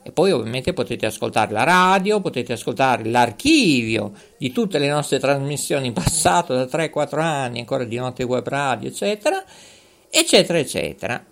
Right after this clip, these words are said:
Potete ascoltarla anche in streaming a trentadue kilobytes, eccetera, e tutte le trasmissioni che abbiamo fatto anche altrove.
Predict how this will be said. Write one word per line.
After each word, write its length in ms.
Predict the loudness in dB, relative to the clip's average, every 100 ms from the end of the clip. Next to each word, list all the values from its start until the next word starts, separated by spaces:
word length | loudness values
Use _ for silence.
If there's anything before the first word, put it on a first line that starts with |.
| _
Potete 380 | 0 2 2 2
ascoltarla 540 | 2 0 2 4 4
anche 180 | 0 -2
in 60 | -4
streaming 720 | -2 0 0 0 -2 -2 -2
a 240 | -2 -2
trentadue 720 | -6 -6 -4 -4 -2 0 2 0
kilobytes, 800 | -2 -2 0 2 0 -2 -8
eccetera, 760 | -8 -8 -6 -4 -4 -4 -8 -8 -12 -20 _ _ _
e 300 | 0 0 0
tutte 260 | -4 -2
le 160 | -2 0
trasmissioni 1000 | -4 -6 -6 -6 -6 -2 0 -2 -4 -4
che 100 | -4
abbiamo 240 | -4 -6
fatto 460 | -4 -4 -4 -4 -2
anche 500 | -2 -6 -4 -6 -6
altrove. 840 | -4 -6 -2 0 2 0 -4 -10